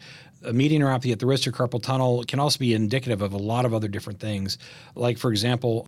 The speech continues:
reduced space in the carpal tunnel can be caused by rheumatoid arthritis, osteophytes, ganglion cysts, a gout, a fatty tumor called a lipoma, a vascular abnormality,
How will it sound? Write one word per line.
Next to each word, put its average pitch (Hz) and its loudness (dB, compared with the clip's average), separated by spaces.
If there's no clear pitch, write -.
reduced 139 4
space 151 2
in 131 0
the 117 2
carpal 113 -2
tunnel 110 -2
can 113 -2
be 110 0
caused 117 -2
by 104 -4
rheumatoid 123 2
arthritis, 107 0
osteophytes, 113 -4
ganglion 117 0
cysts, - -6
a 101 -12
gout, 113 -2
a 101 -10
fatty 135 2
tumor 123 2
called 120 0
a 107 -2
lipoma, 120 -2
a 113 -8
vascular 113 2
abnormality, 107 -2